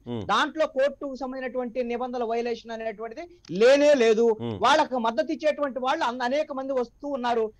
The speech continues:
Speaker 2: ఆ మద్దతు ఇచ్చి వెళ్తూ ఉంటారు, ఒక్కొక్క ప్రాంతంలో ఒక్కొక్కళ్ళు మద్దతు ఇస్తారు. కాబట్టి ఆ మద్దతు ఇచ్చేటువంటి దాన్ని వాళ్ళేమి నియంత్రించలేరు కదా. ఆ ప్రజలు వచ్చేటువంటి పూలు చల్లుతారు, పూలు వాళ్ళు పరుస్తారు, అదే విధంగా వాళ్ళకి మద్దతు ఇస్తారు, వాళ్ళకి అన్నం పెడతారు,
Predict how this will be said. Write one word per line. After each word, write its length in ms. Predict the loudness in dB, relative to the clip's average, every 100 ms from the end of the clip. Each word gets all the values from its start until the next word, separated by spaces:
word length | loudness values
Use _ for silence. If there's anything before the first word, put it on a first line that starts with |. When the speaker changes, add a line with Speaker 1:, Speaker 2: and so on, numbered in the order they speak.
| -6
Speaker 2:
ఆ 80 | -4
మద్దతు 340 | -2 -4 -4
ఇచ్చి 180 | -6 -4
వెళ్తూ 300 | -2 -2 -4
ఉంటారు, 300 | -6 -2 -2
ఒక్కొక్క 380 | 0 -2 -4 -6
ప్రాంతంలో 380 | -6 -4 -4 -4
ఒక్కొక్కళ్ళు 320 | -4 -4 -4
మద్దతు 280 | -6 -8 -12
ఇస్తారు. 460 | -10 -2 -2 -2 -6 _ -2
కాబట్టి 440 | 0 0 -2 -2
ఆ 160 | -2 -2
మద్దతు 340 | -6 -6 -8
ఇచ్చేటువంటి 460 | -4 -4 -2 -4 -4
దాన్ని 220 | -4 -2
వాళ్ళేమి 420 | 0 0 2 0
నియంత్రించలేరు 680 | -2 -6 -8 -12 -8 -6 -4
కదా. 380 | -2 0 0 -2 _ _ -2
ఆ 100 | 0
ప్రజలు 280 | 0 0
వచ్చేటువంటి 540 | -2 0 -2 -2 -4 -6
పూలు 260 | -6 -4
చల్లుతారు, 640 | -2 -2 0 -2 0 -2 -4
పూలు 280 | -4 -2 -2 -6 -4
వాళ్ళు 200 | 0 0
పరుస్తారు, 580 | 0 -2 -2 -4 -4 0
అదే 220 | 0 2
విధంగా 220 | 0 0
వాళ్ళకి 200 | -2 -2
మద్దతు 280 | -2 -6 -8
ఇస్తారు, 200 | -8 -2
వాళ్ళకి 240 | -2 -2 -6
అన్నం 200 | -6 -4
పెడతారు, 500 | -4 -4 -4 -2